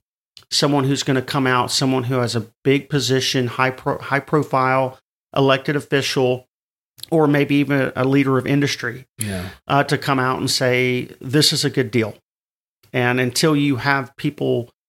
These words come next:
Speaker 1: coming out and saying that, uh, P three is still going to have its issues.
Speaker 2: Right, right.
Speaker 1: And, and they, that's in the official language as
Speaker 2: Yeah,
Speaker 1: well
Speaker 2: yeah.
Speaker 1: that the D O T is putting out,
Speaker 2: Right.
Speaker 1: okay?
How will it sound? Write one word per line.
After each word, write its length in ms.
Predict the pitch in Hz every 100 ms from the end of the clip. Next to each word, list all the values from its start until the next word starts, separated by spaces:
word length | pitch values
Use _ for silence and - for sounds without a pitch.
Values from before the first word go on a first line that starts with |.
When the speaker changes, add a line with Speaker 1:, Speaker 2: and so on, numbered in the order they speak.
| _
Speaker 1:
coming 320 | - 156 143 135
out 180 | 131 123
and 120 | 113
saying 440 | - 151 143 123
that, 360 | 117 107 110 _ _ _ _
uh, 500 | - 120 117 110 104 104 _ _ _ -
P 160 | 165 156
three 640 | 151 143 139 123 120 117 _ -
is 160 | 123 -
still 460 | - 131 123 113 _ _ _ _ _ 127
going 260 | 113 143 131
to 60 | 117
have 240 | 131 117
its 200 | 117 -
issues. 600 | 147 139 - 117 - - 98
Speaker 2:
Right, 240 | 87 90 _ _ _ 110
right. 300 | 95 87 87
Speaker 1:
And, 240 | 143 139 143
and 240 | 143 139
they, 180 | 156 214
that's 320 | 175 233 -
in 100 | 247
the 120 | 185
official 640 | 147 175 175 - 156 135 - _ _ _ _ 147
language 500 | 165 185 139 123 117
as 120 | 113
Speaker 2:
Yeah, 100 | 107
Speaker 1:
well 380 | 151 131 117 107
Speaker 2:
yeah. 160 | 95
Speaker 1:
that 280 | 147 131 -
the 60 | 127
D 220 | 151 139
O 100 | 127
T 300 | - 160 135
is 120 | 117
putting 360 | - 135 120 127
out, 340 | 113 104 - -
Speaker 2:
Right. 140 | 92
Speaker 1:
okay? 360 | 90 123 120